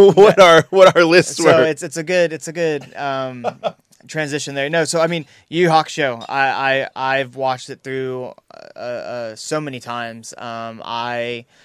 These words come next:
Speaker 2: I love watching from the beginning all the way to finish. Um, it's actually one of the, also the few animes that I've never watched in Japanese subtitles.
Speaker 1: Oh, really?
Speaker 2: Because the voices for the
Speaker 1: Uh-huh.
Speaker 2: dubbed are
Speaker 1: Yeah.
Speaker 2: absolutely brilliant,
Speaker 1: Yeah, yeah,
Speaker 2: and I
Speaker 1: yeah.
Speaker 2: think they're perfect.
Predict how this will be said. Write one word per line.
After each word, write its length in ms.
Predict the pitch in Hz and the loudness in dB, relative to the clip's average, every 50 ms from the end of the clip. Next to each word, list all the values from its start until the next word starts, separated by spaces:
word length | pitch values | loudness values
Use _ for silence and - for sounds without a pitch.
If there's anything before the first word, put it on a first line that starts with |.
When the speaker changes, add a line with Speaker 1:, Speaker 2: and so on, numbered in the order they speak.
| _ _ _ | _ _ _
Speaker 2:
I 80 | - 131 | -6 -2
love 180 | 143 143 135 | -2 -2 -2
watching 360 | 135 139 135 135 - 143 135 | 0 -2 -2 -2 -4 -10 -14
from 140 | 127 - 131 | -16 -16 -16
the 40 | 127 | -12
beginning 220 | 120 131 131 127 123 | -10 -10 -8 -8 -6
all 100 | 117 120 | -8 -8
the 60 | 123 | -8
way 100 | 123 117 | -8 -10
to 60 | 110 | -12
finish. 640 | 107 - 123 123 123 123 120 117 113 - - - - - - | -12 -14 -12 -10 -8 -10 -10 -10 -12 -16 -18 -18 -18 -18 -16
Um, 420 | 117 117 113 110 110 110 110 117 _ _ - - - - | -14 -12 -12 -12 -14 -16 -18 -20 _ _ -20 -20 -16 -12
it's 100 | - - | -4 -2
actually 260 | 180 175 - - 220 220 | -2 -2 -2 -2 -4 -4
one 120 | 220 208 | -4 -4
of 60 | 202 | -4
the, 100 | 170 160 | -4 -6
also 320 | - 131 143 151 147 - 165 | -4 -6 -6 -8 -8 -8 -10
the 140 | 143 135 | -12 -12
few 260 | - - - 143 147 143 | -14 -14 -14 -12 -12 -10
animes 520 | - 120 123 120 123 135 139 147 151 135 | -12 -12 -14 -16 -12 -10 -8 -8 -8 -6
that 80 | 139 131 | -8 -8
I've 120 | 120 113 | -8 -8
never 280 | 123 123 156 120 131 123 | -10 -10 -10 -10 -10 -10
watched 480 | 123 117 117 120 123 - - - - _ | -10 -8 -8 -8 -8 -10 -14 -18 -18 _
in 240 | - 120 117 117 | -20 -20 -18 -16
Japanese 420 | 113 117 110 107 _ 117 107 98 _ | -16 -16 -18 -18 _ -20 -20 -20 _
subtitles. 680 | - - - - _ - - - _ _ - - - _ - - _ | -20 -20 -20 -20 _ -20 -20 -20 _ _ -20 -20 -20 _ -20 -8 _
Speaker 1:
Oh, 160 | - 180 202 147 | 0 0 0 0
really? 200 | 131 139 - 262 190 | 0 -4 -4 -2 0
Speaker 2:
Because 460 | 170 190 196 190 175 160 143 - - _ _ _ _ _ _ _ _ _ _ _ _ _ _ _ _ | 2 4 4 4 2 0 -2 -8 -10 _ _ _ _ _ _ _ _ _ _ _ _ _ _ _ _
the 240 | 147 139 147 151 139 | -10 -8 -8 -8 -8
voices 680 | 127 123 147 151 156 170 175 170 - 190 202 180 - | -10 -10 -8 -6 -6 -6 -8 -8 -10 -10 -10 -10 -12
for 100 | - 175 | -12 -10
the 80 | 170 151 | -8 -6
Speaker 1:
Uh-huh. 200 | 123 117 113 139 | -4 -4 -4 -2
Speaker 2:
dubbed 440 | 139 139 143 147 151 147 135 - _ _ _ _ - | -2 0 0 0 0 -2 -8 -16 _ _ _ _ -8
are 80 | 127 | -8
Speaker 1:
Yeah. 140 | 113 101 95 - | -6 -6 -8 -10
Speaker 2:
absolutely 680 | - 131 123 123 - - - 135 135 127 - 123 135 127 | -10 -10 -10 -12 -16 -18 -16 -14 -14 -14 -14 -16 -18 -18
brilliant, 560 | 117 117 - 113 120 127 135 156 175 185 117 | -20 _ -20 -16 -14 -12 -12 -12 -10 -6 -4
Speaker 1:
Yeah, 120 | 117 120 | -4 -2
yeah, 160 | 120 123 123 | -2 -2 -4
Speaker 2:
and 80 | 117 117 | -4 -4
I 40 | 117 | -6
Speaker 1:
yeah. 80 | 110 101 | -6 -6
Speaker 2:
think 220 | 101 147 143 131 - | -8 -10 -12 -12 -14
they're 120 | 120 113 | -16 -18
perfect. 680 | - - - 127 131 131 - 190 208 220 208 - - | -18 -16 -14 -12 -12 -10 -8 -8 -8 -8 -10 -16 -20